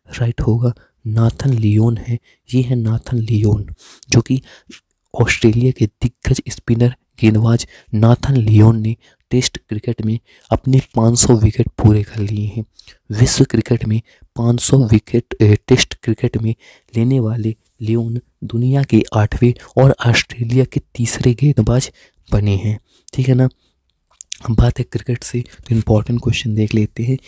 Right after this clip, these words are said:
कि बीसीसीआई ने एमएस धोनी की jersey को retire करने का फैसला किया है। बीसीसीआई ने मोहम्मद शमी के लिए अर्जुन अवार्ड की भी सिफारिश की है।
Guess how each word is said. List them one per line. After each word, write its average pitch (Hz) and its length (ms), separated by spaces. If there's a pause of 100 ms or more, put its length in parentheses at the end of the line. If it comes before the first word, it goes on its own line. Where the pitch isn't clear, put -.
(220)
कि - 100
बीसीसीआई 123 880
ने 120 160 (320)
एमएस 135 400
धोनी 120 300
की - 160
jersey - 400
को 117 280 (240)
retire 123 460
करने 110 360
का 123 140
फैसला 120 500 (360)
किया 107 340
है। 110 100 (400)
बीसीसीआई 120 640
ने 127 160 (280)
मोहम्मद 127 420
शमी 123 400
के 120 140
लिए 113 320 (340)
अर्जुन 117 340 (240)
अवार्ड 123 400
की 117 180
भी 131 220 (240)
सिफारिश - 760 (200)
की 104 180
है। 110 240